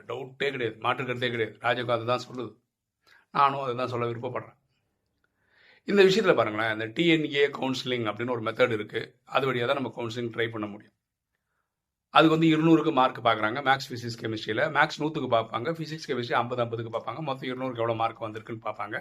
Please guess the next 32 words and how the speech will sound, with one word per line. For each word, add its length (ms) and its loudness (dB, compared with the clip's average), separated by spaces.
தமிழ்நாட்டு-, 500 4
தமிழ்நாட்டுல 400 4
மட்டுமே 280 0
ஒரு 160 2
ரெண்டரை 200 4
லட்சம் 220 2
மக்கள் 300 0
அப்ளை 240 2
பண்ணியிருக்காங்க. 440 0
அதுல 280 4
நம்ம 180 6
குழந்தைங்க 380 6
என்ன 80 4
ரேங்க் 300 4
கிடைச்சதுன்றதை 540 -4
பொறுத்து 600 -4
கவுன்சிலிங் 400 -2
கொடுப்பாங்க. 360 -2
நானூத்தி 380 8
நாற்பது 380 6
காலேஜ் 320 2
இருக்கு, 440 -2
அவங்க 260 -2
எக்க-, 320 -2
எக்கச்சக்கமா 500 -2
கோர்ஸ் 260 -4
நடத்துறாங்க. 460 2
இந்த 240 0
கோர்ஸ்ல 340 2
நம்ம 220 2
அப்ளை 200 2
பண்ணணும். 380 -10